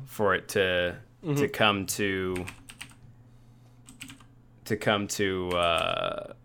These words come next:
Speaker 1: the Switch, honestly. Like, that's a good kinda, like, pick up and, pick up and play kinda game.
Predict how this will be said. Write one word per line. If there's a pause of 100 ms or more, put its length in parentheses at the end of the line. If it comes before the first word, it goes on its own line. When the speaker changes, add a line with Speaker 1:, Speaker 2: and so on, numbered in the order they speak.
(160)
Speaker 1:
the
Switch, (120)
honestly. (160)
Like, (400)
that's
a
good (100)
kinda,
like, (160)
pick
up
and, (1500)
pick
up
and
play
kinda
game.